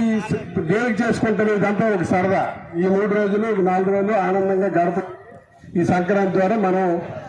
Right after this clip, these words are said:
పిల్లలకి ఒక సరదామైన కార్యక్రమం. ఈ కార్యక్రమాన్ని మళ్ళీ డిస్టర్బెన్స్ చేసి అది గొడవల కింద సృష్టించే కార్యక్రమం మాత్రం దయచేసి చెప్పండి. రేపటి నాడు మీరు కూడా పెద్దలు ఈ కార్యక్రమాలు చేసేటప్పుడు ఇలా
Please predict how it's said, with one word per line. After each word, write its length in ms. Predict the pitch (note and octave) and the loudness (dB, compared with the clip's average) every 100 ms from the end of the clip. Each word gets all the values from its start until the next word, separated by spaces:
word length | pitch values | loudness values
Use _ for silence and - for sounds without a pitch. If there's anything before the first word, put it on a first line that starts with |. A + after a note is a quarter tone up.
| - - - | -16 -16 -6
పిల్లలకి 580 | G3 - - - - G#4+ F#3+ G4 - | -2 -2 -4 -14 -14 -14 -14 -16 -20
ఒక 120 | F4+ - | -20 -20
సరదామైన 480 | - - - G#3 G3 | -18 -16 -12 -4 -2
కార్యక్రమం. 680 | E3 F3+ F#3+ - F3+ C3 G2 - - - - - | 0 0 0 0 0 0 -4 -10 -20 -20 -20 -8
ఈ 40 | G#3+ | -8
కార్యక్రమాన్ని 680 | G#3+ A#3+ B3+ B3 B3 B3 A#3 | -6 -6 -2 0 0 0 0
మళ్ళీ 260 | A3 A#3 | 0 0
డిస్టర్బెన్స్ 580 | G3 G3+ A3+ A3+ A#3 F3+ | 0 0 0 0 -2 0
చేసి 200 | A3 G#3 - - - - - _ | 0 -2 -6 -14 -16 -20 -20 _
అది 120 | F3+ - | -18 -8
గొడవల 280 | G3 G#3+ B3 | -2 0 0
కింద 240 | G#3 A3+ G3+ | -2 -2 0
సృష్టించే 500 | - A3 G#3+ G3 G3+ | 0 0 0 0 0
కార్యక్రమం 520 | G3+ G3+ G#3 G#3 G3+ | 0 0 0 0 0
మాత్రం 320 | G3 G3+ F#3+ | 0 0 0
దయచేసి 380 | G3 F#3 G3+ - | 0 0 -2 0
చెప్పండి. 1080 | G3 - - - - - - - - - D#3+ | -4 -6 -14 -16 -20 -20 -20 -20 -20 -4 -2
రేపటి 280 | G#3+ A#3+ G#3+ | 0 0 0
నాడు 240 | B3+ B3 | 0 0
మీరు 200 | A3+ B3+ | 0 0
కూడా 460 | B3 B3 B3+ A3+ A3+ - - - - | 0 0 0 0 -2 -6 -16 -10 -4
పెద్దలు 320 | G#3+ B3 - | -4 -4 -10
ఈ 160 | F#3+ G#3 | -12 -12
కార్యక్రమాలు 480 | G3 - - - - | -14 -16 -16 -18 -18
చేసేటప్పుడు 540 | - - F#3 G#3 F#3+ | -20 -8 -4 -2 0
ఇలా 160 | A3 | 0